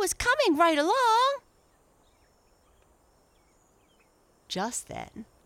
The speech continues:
the mother turtle came up. "Good morning," she said. "I believe you are my children."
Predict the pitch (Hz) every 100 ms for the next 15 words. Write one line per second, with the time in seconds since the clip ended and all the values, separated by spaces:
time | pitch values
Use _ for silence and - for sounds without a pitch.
0 | _ _ 190 208 269 403 - 113 - -
1 | - - - - - 131 151 - - -
2 | _ _ _ _ _ - 139 143 156 156
3 | 202 311 330 302 285 285 294 294 _ _
4 | _ _ - - 139 - 123 - - -
5 | _ _ _ _ - 143 135 139 151 269
6 | 285 165 175 262 226 165 202 226 247 269
7 | - 403 494 175 -